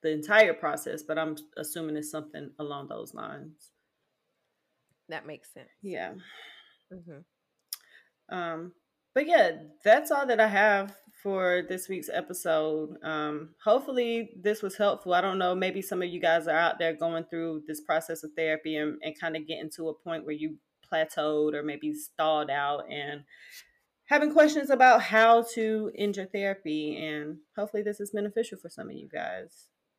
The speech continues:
Speaker 2: Mm-hmm. Um, I need y'all hoes to, uh, hold on, let me check and make
Speaker 1: Mm-hmm.
Speaker 2: sure. I know, friend. I know, I know. I'm so aggressive, blah, blah,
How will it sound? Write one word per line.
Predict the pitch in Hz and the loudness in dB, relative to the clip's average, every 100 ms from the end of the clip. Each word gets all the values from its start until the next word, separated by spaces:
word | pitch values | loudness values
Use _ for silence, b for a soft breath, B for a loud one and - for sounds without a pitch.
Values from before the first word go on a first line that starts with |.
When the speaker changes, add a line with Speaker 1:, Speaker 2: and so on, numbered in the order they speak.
| _ _ | _ _
Speaker 2:
Mm-hmm. | 196 247 233 254 254 254 _ _ _ | -14 -14 -14 -16 -16 -18 _ _ _
Um, | 190 226 214 196 185 _ _ _ _ _ _ _ _ - | -12 -10 -8 -10 -14 _ _ _ _ _ _ _ _ -6
I | 269 | -4
need | 571 494 | -2 -2
y'all | 453 392 285 | 0 0 2
hoes | 262 247 247 | 4 4 2
to, | 233 220 - | 0 0 0
uh, | 214 185 139 - | 0 0 -2 -6
hold | 339 339 | -6 -4
on, | 131 | -6
let | 339 427 | -6 -8
me | 208 185 _ - | -10 -14 _ -6
check | 277 - | -6 -6
and | 170 | -6
make | 160 226 | -8 -8
Speaker 1:
Mm-hmm. | 180 | -10
Speaker 2:
sure. | 165 B B - | -12 B B 0
I | 392 | 2
know, | 370 233 220 | 2 2 2
friend. | - 185 175 170 196 | 0 -2 -2 -2 0
I | 220 | -2
know, | 208 185 | -2 -2
I | - 180 | -2 -6
know. | 190 165 | -6 -6
I'm | 151 175 - | -6 -8 -8
so | 165 165 | -6 -4
aggressive, | 160 135 156 147 165 | -2 -4 -4 -8 -8
blah, | 156 160 | -10 -10
blah, | - 139 | -10 -10